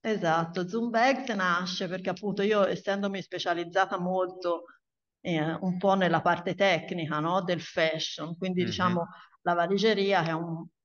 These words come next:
Speaker 1: che è un po' a metà tra il fashion e il design, eh, mi sono, mm, diciamo, <laughs> in seguito a studi che avevo fatto e così a ricerche,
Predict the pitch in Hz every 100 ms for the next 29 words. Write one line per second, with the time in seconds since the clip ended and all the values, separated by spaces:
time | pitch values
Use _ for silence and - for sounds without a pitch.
0 | _ 190 185 180 185 185 185 180 160 -
1 | - 180 185 196 180 160 160 - 175 165
2 | - 170 170 175 170 147 139 139 160 208
3 | 233 226 - _ _ _ - 175 175 175
4 | 175 175 170 170 175 185 214 226 202 185
5 | 160 165 160 - - 180 175 170 170 160
6 | 160 170 170 170 - - - 196 202 190
7 | 180 - - - 180 220 - 214 202 180
8 | 180 - 202 202 180 170 185 185 170 170
9 | - 254 220 208 - - - - 240 -
10 | 185 190 - 214 208